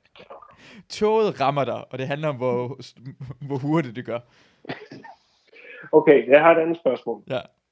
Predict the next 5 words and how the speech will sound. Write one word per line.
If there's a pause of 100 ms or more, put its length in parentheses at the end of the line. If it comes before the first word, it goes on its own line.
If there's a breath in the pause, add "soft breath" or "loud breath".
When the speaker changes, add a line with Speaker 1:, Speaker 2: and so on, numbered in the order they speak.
(520)
Speaker 2:
Øhm, (240)
har
du
set
X-Factor?